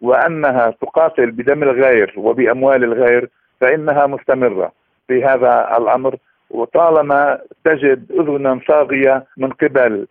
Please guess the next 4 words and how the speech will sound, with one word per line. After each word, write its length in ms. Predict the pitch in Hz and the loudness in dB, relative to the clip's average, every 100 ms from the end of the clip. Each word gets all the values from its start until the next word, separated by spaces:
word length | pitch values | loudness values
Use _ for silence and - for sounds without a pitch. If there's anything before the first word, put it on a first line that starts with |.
| _ 113 | _ 0
آه، 320 | 117 117 110 | 2 2 0
حكام 720 | - 135 - 151 139 120 104 - | -2 -6 -2 0 0 -2 -10 -8
وضيعين 840 | 123 135 139 135 131 147 151 139 - _ _ - | -2 0 0 0 -2 -2 -6 -10 -16 _ _ -4
وساقطين 1800 | 127 131 120 - - 117 117 120 117 110 - 147 - 135 131 151 151 | 0 2 2 0 0 2 2 2 0 -2 -2 -2 0 -4 -2 -2 -2